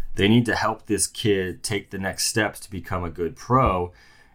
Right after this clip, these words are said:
And I think that's what the evaluation will be, um, if that makes sense at all. But I think that sort of intangible, beyond the game,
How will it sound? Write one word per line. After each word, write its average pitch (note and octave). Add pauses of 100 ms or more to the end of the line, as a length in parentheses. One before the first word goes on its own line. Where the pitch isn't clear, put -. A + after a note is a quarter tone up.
(140)
And G#2
I G2+
think F#2
that's G2
what G#2
the G2+
evaluation F2+
will D#2
be, D#2 (400)
um, D#2+
if -
that A#2
makes G2
sense G2
at G2
all. F2
But F#2
I F#2+
think A#2+ (320)
that G#2+
sort B2
of G2
intangible, G2+
beyond G2+
the G2
game, F#2+